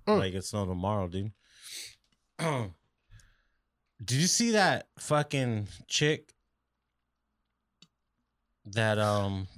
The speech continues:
Speaker 2: put that, a gun to that dude's head to fucking come in her?
Speaker 1: Oh, you posted that. I did see that.
Speaker 2: So this fucking chick, I guess this dude's, like, a millionaire from Dogecoin. <laughs>
Speaker 1: He's
Speaker 2: Which
Speaker 1: got,
Speaker 2: is
Speaker 1: like, a
Speaker 2: fucking
Speaker 1: million
Speaker 2: hilarious.
Speaker 1: bucks in Dogecoin.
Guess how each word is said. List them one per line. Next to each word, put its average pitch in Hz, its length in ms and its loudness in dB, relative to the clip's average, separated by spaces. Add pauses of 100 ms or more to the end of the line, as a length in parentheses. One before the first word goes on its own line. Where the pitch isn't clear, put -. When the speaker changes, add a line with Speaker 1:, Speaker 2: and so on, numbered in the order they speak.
Speaker 2:
put 135 200 -2
that, 113 200 0 (200)
a 113 100 -4
gun 117 300 0
to 135 100 -4
that 123 160 0
dude's 123 240 -6
head 131 260 -2
to 95 240 -6
fucking 104 420 -6
come 110 260 -2
in 123 80 -2
her? 135 260 -4 (960)
Speaker 1:
Oh, 262 380 10 (120)
you 202 160 6
posted 247 440 8
that. 160 360 6
I 180 120 6
did 226 300 4
see 202 240 4
that. 151 300 2 (180)
Speaker 2:
So 160 320 2
this 160 240 2
fucking 185 380 0
chick, 180 340 2
I 139 80 4
guess 180 200 2
this 196 140 0
dude's, 160 280 2
like, 147 160 4
a 131 60 2
millionaire 131 520 2
from 110 220 -4
Dogecoin. 123 600 0
<laughs> - 20 0
Speaker 1:
He's 165 100 0 (1080)
Speaker 2:
Which 185 140 2
Speaker 1:
got, 165 120 6
Speaker 2:
is 147 40 4
Speaker 1:
like, 139 160 4
a 160 40 2
Speaker 2:
fucking 135 140 2
Speaker 1:
million 160 240 6
Speaker 2:
hilarious. 156 280 0
Speaker 1:
bucks 151 260 -6
in 143 80 -6
Dogecoin. 160 580 -6